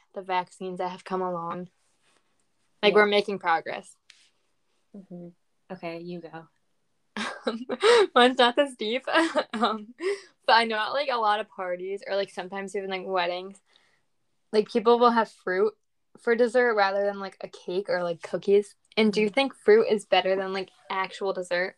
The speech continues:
Speaker 1: Sorry, my doorbell is ringing. I think it's my neighbors coming over. <laughs>
Speaker 2: Oh.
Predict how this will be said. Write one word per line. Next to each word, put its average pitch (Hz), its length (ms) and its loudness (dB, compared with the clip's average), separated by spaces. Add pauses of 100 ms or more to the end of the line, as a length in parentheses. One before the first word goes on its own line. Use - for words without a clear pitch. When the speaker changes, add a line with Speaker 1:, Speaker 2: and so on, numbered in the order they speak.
Speaker 1:
Sorry, 185 260 4
my 190 140 0
doorbell 175 320 2
is 170 100 -4
ringing. 180 300 -6
I 180 80 -2
think 196 180 -4
it's 196 140 -6
my 185 80 -2
neighbors 175 300 -4
coming 175 260 -10
over. 175 340 -8
<laughs> - 60 -20 (500)
Speaker 2:
Oh. 180 380 -4